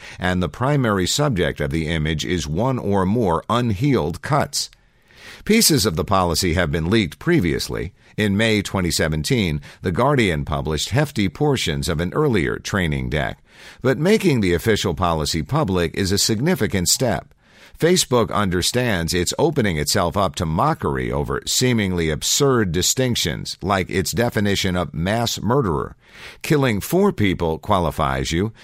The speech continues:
Between two and three, you are a serial murderer,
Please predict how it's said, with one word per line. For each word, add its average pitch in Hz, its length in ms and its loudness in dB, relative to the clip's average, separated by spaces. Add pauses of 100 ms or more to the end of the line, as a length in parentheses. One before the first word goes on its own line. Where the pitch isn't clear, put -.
(100)
Between 110 400 0
two 123 220 0
and 104 140 0
three, 123 280 2
you 107 240 2
are 92 240 2
a 87 120 0
serial 107 580 2
murderer, 69 500 -4